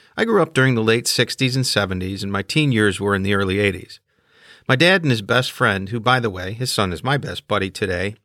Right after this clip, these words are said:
Anyway, our dads would lock horns on politics. I remember being at his house, or maybe they were at ours, and our dads would get after it. His dad was a Nixon guy. Mine? Not so much. Mo and I weren't even ten years old when these kitchen debates would take place.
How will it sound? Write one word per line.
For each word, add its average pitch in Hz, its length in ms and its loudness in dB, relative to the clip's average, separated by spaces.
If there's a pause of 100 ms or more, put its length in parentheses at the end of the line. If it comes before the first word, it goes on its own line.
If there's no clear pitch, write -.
(200)
Anyway, 98 320 0 (320)
our 123 80 2
dads 147 340 2
would 120 120 0
lock 123 320 -2
horns 131 360 0
on 92 140 -2
politics. - 760 -6 (640)
I 113 60 0
remember 139 340 4
being 143 300 2
at 139 100 4
his 131 240 2
house, 120 400 -2
or 101 160 2
maybe 117 260 0
they 117 160 2
were 117 200 2
at 117 80 2
ours, 98 420 -2
and 95 340 -4
our 101 200 -2
dads 113 400 -2
would 104 100 -6
get 110 140 0
after 123 340 -2
it. - 160 -16 (800)
His 175 180 4
dad 156 300 2
was 143 120 2
a 135 60 4
Nixon 131 380 0
guy. 92 340 -8 (140)
Mine? 143 300 -2 (120)
Not 139 400 2
so 143 180 0
much. 101 480 -2 (500)
Mo 170 160 2
and 202 100 2
I 151 120 2
weren't 135 260 2
even 113 180 -2
ten 139 320 0
years 131 320 2
old 110 260 2
when 90 200 -4
these 90 180 -8
kitchen 98 340 -4
debates 87 400 -4
would 92 140 -14
take 82 240 -8
place. - 460 -14